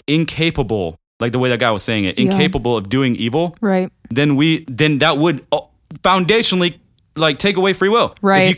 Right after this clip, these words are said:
Speaker 1: can't have the consequences of your actions,
Speaker 2: Right.
Speaker 1: then it's not free will. If I said, "Hey, Megan, do you want some vanilla or some chocolate?"
Speaker 2: Right.
Speaker 1: "What do you want?"
Speaker 2: Chocolate.
Speaker 1: And I was like, "Here's vanilla." You didn't have a choice.
Speaker 2: Right.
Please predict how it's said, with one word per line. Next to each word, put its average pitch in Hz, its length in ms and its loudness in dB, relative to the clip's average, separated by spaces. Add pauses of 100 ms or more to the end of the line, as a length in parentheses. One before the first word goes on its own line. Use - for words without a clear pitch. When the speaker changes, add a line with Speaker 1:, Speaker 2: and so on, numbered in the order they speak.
Speaker 1:
can't 208 200 0
have 185 360 2
the 147 80 0
consequences 165 800 0
of 151 300 0
your 139 180 0
actions, 120 500 -2
Speaker 2:
Right. 196 340 0
Speaker 1:
then 147 120 0
it's 131 80 -2
not 156 160 0
free 151 120 -2
will. 151 160 2
If 92 80 -2
I 160 80 2
said, 139 200 0
"Hey, 170 80 2
Megan, 143 320 0 (640)
do 123 80 -2
you 131 100 2
want 147 180 2
some 131 160 0
vanilla 160 680 0 (100)
or 170 160 -2
some 170 200 -2
chocolate?" 110 600 -2 (100)
Speaker 2:
Right. 190 320 2
Speaker 1:
"What 110 80 -4
do 120 40 -2
you 113 60 -2
want?" 92 160 -4 (480)
Speaker 2:
Chocolate. - 380 -4 (140)
Speaker 1:
And 120 100 -2
I 123 40 0
was 120 100 0
like, 117 120 -2
"Here's 302 280 2
vanilla." 214 480 0 (420)
You 160 140 0
didn't 269 180 2
have 269 180 2
a - 20 0
choice. 262 420 2
Speaker 2:
Right. 208 440 4